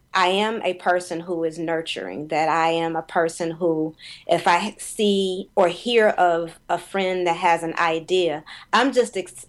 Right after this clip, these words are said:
as excited as they are. Like, "Oh my God, you wanna do this?" Like, I had a friend, uh, that stayed with me for a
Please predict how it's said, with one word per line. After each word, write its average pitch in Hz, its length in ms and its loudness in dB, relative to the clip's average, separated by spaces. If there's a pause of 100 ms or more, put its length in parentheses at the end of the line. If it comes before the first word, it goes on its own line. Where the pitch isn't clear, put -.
as 190 180 2
excited 175 560 0
as 160 140 -6
they 190 280 2
are. - 360 -4 (340)
Like, 208 200 -8
"Oh 240 160 0
my 208 140 0
God, 196 240 0
you 247 60 4
wanna 202 180 2
do 196 160 0
this?" 196 300 2
Like, 175 180 0
I 175 60 4
had 185 280 0
a 170 180 -4 (100)
friend, 196 480 -4
uh, 165 160 0
that 170 160 -2
stayed 185 300 2
with 180 120 -2
me 170 140 -2
for 175 160 -2
a 165 40 -4